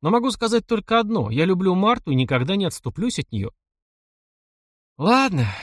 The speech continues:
теперь уж все равно ничего не изменишь. Найдется добрый человек, чтобы сообщить Иоганну об этой истории. Послушай, может, тебе не надо пока ехать в Москву? Лучше я сообщу государю обо всем произошедшем, а уж потом...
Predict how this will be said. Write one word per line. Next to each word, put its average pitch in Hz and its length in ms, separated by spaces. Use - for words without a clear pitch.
теперь - 220
уж 220 60
все - 160
равно 202 180
ничего 131 280
не 120 120
изменишь. 113 640
Найдется 220 440
добрый 208 320
человек, 220 420
чтобы 120 240
сообщить 123 500
Иоганну 131 520
об 120 160
этой 117 240
истории. 120 520
Послушай, - 460
может, 185 260
тебе 196 220
не 208 100
надо 262 240
пока 131 240
ехать 113 300
в 120 40
Москву? 117 480
Лучше 262 220
я 226 140
сообщу 220 440
государю 170 500
обо 143 180
всем 165 220
произошедшем, 135 760
а 117 40
уж - 140
потом... 220 380